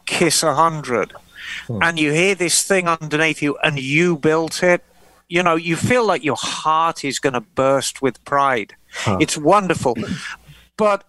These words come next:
Speaker 1: a word of caution with any project bike, there's a tendency amongst certain people who tend to grow beards and photograph their lunch.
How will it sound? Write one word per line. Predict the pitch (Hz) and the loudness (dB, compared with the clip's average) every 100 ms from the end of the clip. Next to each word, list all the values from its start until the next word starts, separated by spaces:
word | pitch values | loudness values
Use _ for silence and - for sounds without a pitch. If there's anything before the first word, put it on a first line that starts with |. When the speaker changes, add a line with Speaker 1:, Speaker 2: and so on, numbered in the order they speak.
| - | -4
Speaker 1:
a | |
word | 160 175 220 220 | 0 2 2 2
of | 208 - | -2 -2
caution | 196 170 147 - 113 - _ _ _ | 2 2 0 -4 -6 -12 _ _ _
with | 151 151 247 - | 0 0 0 0
any | 196 214 | 2 2
project | - - 175 - 135 - | 0 0 0 0 -6 -2
bike, | 131 113 95 - - - - - - - - - - - | 0 2 0 -6 -20 -20 -20 -8 -6 -4 -8 -14 -20 -8
there's | 190 156 165 214 220 226 220 - - - _ _ - | -6 -2 2 2 2 2 0 0 -2 -4 _ _ -4
a | 185 - | -4 -6
tendency | - 220 254 277 285 285 - - 233 226 220 - | -6 -4 -2 0 0 2 0 2 2 2 2 0
amongst | 180 180 185 196 185 - | -2 -2 -2 -4 -2 0
certain | - - 196 196 196 185 185 180 165 - _ - - - - - - - - - - - - - - _ | 0 2 4 4 2 -2 -2 -2 -4 -8 _ -20 -20 -20 -20 -20 -20 -20 -18 -16 -16 -16 -16 -16 -18 _
people | 185 208 185 | 2 2 2
who | 185 180 | 2 2
tend | 233 240 | 0 0
to | 240 | -2
grow | 196 202 180 | 2 2 2
beards | 165 160 156 147 156 | 0 2 2 0 -4
and | 151 | -6
photograph | - 175 156 165 151 151 135 - | -2 -2 0 -4 0 2 2 -2
their | 147 135 | 0 0
lunch. | 131 131 117 107 - - | 2 2 0 -2 -4 -4